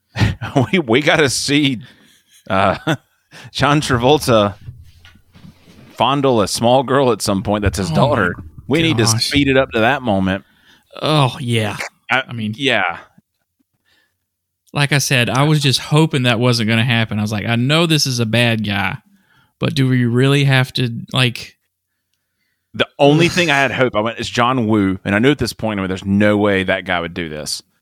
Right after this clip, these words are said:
Speaker 2: Yeah.
Speaker 1: I'll breathe a little easy. So
Speaker 2: Michael Bay would have.
Speaker 1: My, yo. <laughs>
Speaker 2: Michael Bay stopped
Speaker 1: Michael
Speaker 2: an
Speaker 1: Bay
Speaker 2: entire
Speaker 1: would've
Speaker 2: movie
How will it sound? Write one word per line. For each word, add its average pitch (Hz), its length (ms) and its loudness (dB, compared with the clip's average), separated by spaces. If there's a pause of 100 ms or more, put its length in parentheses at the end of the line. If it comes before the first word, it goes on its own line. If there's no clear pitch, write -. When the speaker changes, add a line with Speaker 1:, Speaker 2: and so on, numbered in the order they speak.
(160)
Speaker 2:
Yeah. 107 220 -2
Speaker 1:
I'll 127 80 4
breathe 139 260 4
a 120 60 2
little 107 280 2
easy. 90 340 -6
So - 260 -2
Speaker 2:
Michael 123 300 2
Bay 120 240 2
would 107 160 0
have. 104 340 -4 (480)
Speaker 1:
My, 113 220 0
yo. 104 400 -2 (800)
<laughs> - 960 0
Speaker 2:
Michael 196 320 4
Bay 139 300 4
stopped 131 340 -2
Speaker 1:
Michael 127 160 2
Speaker 2:
an 117 80 -4
Speaker 1:
Bay 127 80 0
Speaker 2:
entire 143 280 4
Speaker 1:
would've 123 100 0
Speaker 2:
movie 117 520 0